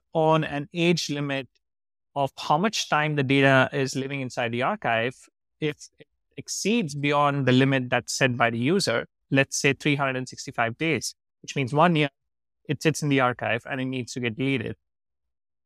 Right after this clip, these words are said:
Data can also get expired from the archive itself, which means that you do not need data even in the archive. Cold storage becomes, let's say, after a point, after some time, null and void. It's not used. It just needs to be expired.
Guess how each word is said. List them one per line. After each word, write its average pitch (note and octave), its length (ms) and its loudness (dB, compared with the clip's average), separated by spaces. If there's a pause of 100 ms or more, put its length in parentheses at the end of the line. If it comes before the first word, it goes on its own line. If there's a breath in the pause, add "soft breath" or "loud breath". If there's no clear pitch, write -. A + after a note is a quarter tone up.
Data E3+ 280 8
can D3+ 180 0
also C#3+ 340 0
get C#3 180 0
expired C3 840 -4
from A#2 300 -8
the B2+ 140 -6
archive A#2 400 -2
itself, A#2 520 -10
which C#3 240 -10
means B2 460 -6
that A#2 340 2 (160)
you C#3 220 2
do C3 80 -2
not C3+ 200 0
need B2+ 260 -4
data B2+ 260 2
even C#3+ 260 4
in F#3 100 2
the D#3 120 0
archive. A#2+ 460 -2 (160)
Cold D#3 240 0
storage C3 540 0
becomes, B2 800 -4 (240)
let's C3 200 -6
say, A#2+ 320 0
after B2+ 320 -2
a B2+ 40 -6
point, B2 600 -4 (200)
after B2 400 -4
some A#2+ 240 -8
time, A#2+ 520 -4
null B2 140 -2
and A#2+ 140 -4
void. D#3+ 340 -2 (420)
It's - 280 -4
not A#2+ 240 -2
used. E3+ 380 0
It A#2+ 180 -2
just A#2+ 240 -6
needs B2 360 -8
to B2+ 100 -8
be A#2+ 520 -2
expired. F#3 560 -4